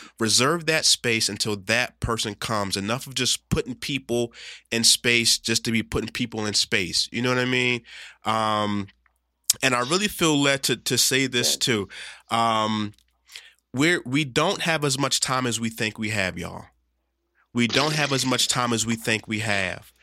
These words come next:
Speaker 1: Um, this whole thing is about to wind down real soon. We don't have as much time as we think we have. And so, th-, so, so the,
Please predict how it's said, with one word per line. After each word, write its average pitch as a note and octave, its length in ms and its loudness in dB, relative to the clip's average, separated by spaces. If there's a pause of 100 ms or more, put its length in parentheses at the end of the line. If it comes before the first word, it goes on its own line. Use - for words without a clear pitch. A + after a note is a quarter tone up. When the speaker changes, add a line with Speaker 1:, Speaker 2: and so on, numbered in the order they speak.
(400)
Speaker 1:
Um, A2 400 0
this C#3+ 240 4
whole E3+ 180 0
thing D3 380 2
is A2+ 160 2
about A#2 360 0
to - 60 -2
wind A#2 460 0
down A2 320 0
real A#2 180 2
soon. A2+ 320 0
We G2+ 100 0
don't A2+ 360 -2
have B2 240 -2
as A2 120 0
much A2+ 220 0
time G#2+ 300 -2
as G2+ 120 -4
we G#2 120 -4
think G2+ 340 -4
we G2 120 -6
have. F#2+ 360 -4 (460)
And A2 180 0
so, A#2+ 380 4
th-, A#2+ 200 -6
so, A#2+ 300 4
so A2+ 380 2
the, A2 300 0